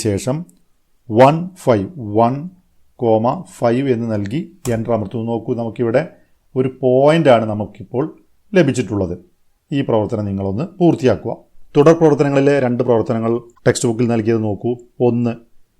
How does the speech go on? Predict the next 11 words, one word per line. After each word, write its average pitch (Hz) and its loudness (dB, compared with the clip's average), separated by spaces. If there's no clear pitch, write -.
എ - 6
ഒന്ന് 139 -2
നാല് 139 2
കേന്ദ്രബിന്ദുവും 113 0
രണ്ട് 139 2
യൂണിറ്റ് 127 -2
ആരവുമുള്ള 120 0
ഒരു 113 0
വൃത്തം 127 -4
GeoGebra 135 2
സോഫ്റ്റ്വെയറിൽ 120 0